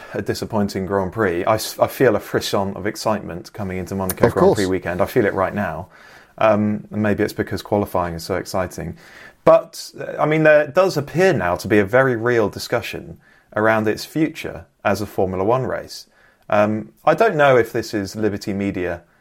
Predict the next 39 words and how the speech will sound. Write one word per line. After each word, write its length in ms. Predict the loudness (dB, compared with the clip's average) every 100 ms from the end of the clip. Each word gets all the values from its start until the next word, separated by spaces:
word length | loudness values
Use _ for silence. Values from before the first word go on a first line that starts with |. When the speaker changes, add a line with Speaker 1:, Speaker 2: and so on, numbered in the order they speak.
| _ _ _
Speaker 1:
bluffing 560 | 4 4 2 -8 -8 -10 _ _ _ -12
to 100 | -4
try 340 | 2 4 4
and, 240 | 0 -4 -10 _ _ _ _ _ -14
y-, 140 | -12
you 180 | -2 4
know, 380 | 6 6 4 0 -12 -16 -16 -16 -8
m-, 200 | -8 -8 -2
achieve 480 | -2 2 4 4 4
something. 600 | 0 0 -2 -2 0 -4 _ _ _ _ -2
Uh, 180 | -2 -2 -10 -12 -12 -4
Karun 420 | 2 6 6 4
wrote, 440 | 2 0 -4 -16 -18 -6
Karun 260 | 2 4 4
Chandhok 340 | 0 0 0
wrote 240 | 0 0 0
about 420 | 2 2 0 -6 -20 -20 _
the 60 | 0
Monaco 320 | 2 2 0
Grand 260 | 2 0
Prix 180 | 0 -2
for 140 | 0 -2
us 140 | 0
recently, 640 | 0 0 -4 -8 -10 -12 -18 -20 -20 _
and 140 | 2
he 60 | 4
explained 580 | 4 2 4 4 2 2
that 180 | 2
it 100 | 4
doesn't 320 | 4 2 -2 2
generate 500 | 2 4 2 0 -2
a 20 |
huge 220 | -4 -2
amount 200 | -2 0
of 60 | 2
revenue 380 | 2 2 -4
for 100 | -6
Formula 300 | -4 -4 -2
One, 320 | -4 -4 -6